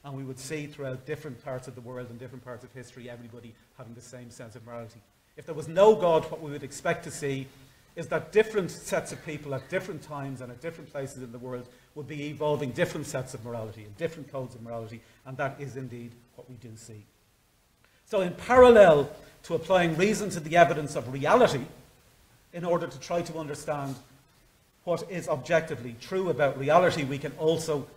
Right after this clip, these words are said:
try to apply reason to the evidence of our behaviour to try to understand what is true about morality. And it is simply false to suggest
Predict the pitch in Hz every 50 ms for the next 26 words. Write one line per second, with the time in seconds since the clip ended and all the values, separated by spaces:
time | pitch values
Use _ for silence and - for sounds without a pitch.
0 | - - - - 156 147 - 156 147 143 - 156 139 131 131 143 143 135 143 127
1 | 117 117 127 131 135 139 135 135 127 123 - 135 117 120 120 117 113 131 - -
2 | - 156 156 151 131 143 139 127 - - - - - - - 135 - - 143 139
3 | 131 131 - 139 131 139 - 139 127 123 117 - - 131 127 123 120 117 - 131
4 | 120 127 120 117 - - - 131 123 120 120 120 - _ _ - 110 - 131 123
5 | 113 113 - - _ _ - 123 127 120 113 113 117 113 113 107 - - - -
6 | 180 180 175 165 185 185 - - - - 254 240 - - 240 - - - - -
7 | - 208 220 220 220 220 - - - - - 220 208 - - - 160 - 170 170
8 | 165 147 - -